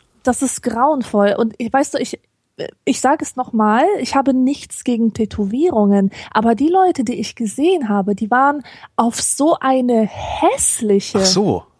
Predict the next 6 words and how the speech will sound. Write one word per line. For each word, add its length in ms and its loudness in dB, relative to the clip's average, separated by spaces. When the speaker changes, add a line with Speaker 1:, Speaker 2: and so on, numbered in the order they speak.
Speaker 1:
und 320 0
hässlich 580 -2
machende 720 0
und 320 2
schlampige 1160 0
und 440 0